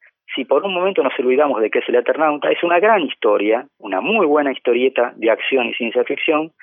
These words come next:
que por sí misma merecería ser publicada. Pero al llevar el, el nombre del Eternauta y haber sido hecho a espaldas de los creadores y de los, eh, parientes vivos de los creadores,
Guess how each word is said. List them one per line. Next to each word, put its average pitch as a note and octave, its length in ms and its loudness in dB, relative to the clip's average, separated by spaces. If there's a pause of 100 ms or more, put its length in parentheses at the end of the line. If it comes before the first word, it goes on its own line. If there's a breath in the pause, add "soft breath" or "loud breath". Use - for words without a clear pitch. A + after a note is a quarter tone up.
(300 loud breath)
que A#3+ 120 2
por G#3 220 0
sí G#3+ 100 0
misma A3+ 280 -2
merecería D3+ 560 0
ser - 140 -4
publicada. - 680 -6 (360)
Pero G3 340 4
al A2 100 0
llevar C3+ 280 2
el, C3+ 160 -2 (260)
el A2 220 -4
nombre D#3 280 2
del B2 100 2
Eternauta A#2+ 720 -2
y A2+ 120 -2
haber D3 240 2 (120)
sido D#3 240 2
hecho A#2 440 -2
a C3 120 0
espaldas E3+ 600 0 (420)
de C3 100 -2
los B2+ 160 -2
creadores D3 560 2 (280)
y B2 120 -8
de A2+ 100 -2
los, G#2 140 -8 (180)
eh, G#2+ 340 -6 (440)
parientes C3 720 -2
vivos B2+ 300 0
de A2 60 -4
los A#2 140 -4
creadores, D3 460 -2